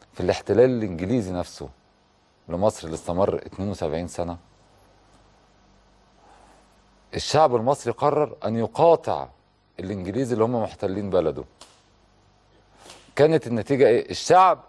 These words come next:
بذهنيته الحاضرة بفطرته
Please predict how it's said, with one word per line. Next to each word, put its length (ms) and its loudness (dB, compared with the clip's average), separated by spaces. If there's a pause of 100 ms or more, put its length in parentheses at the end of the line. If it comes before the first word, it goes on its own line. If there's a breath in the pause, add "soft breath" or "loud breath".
بذهنيته 760 -2 (200)
الحاضرة 580 2 (320 soft breath)
بفطرته 640 2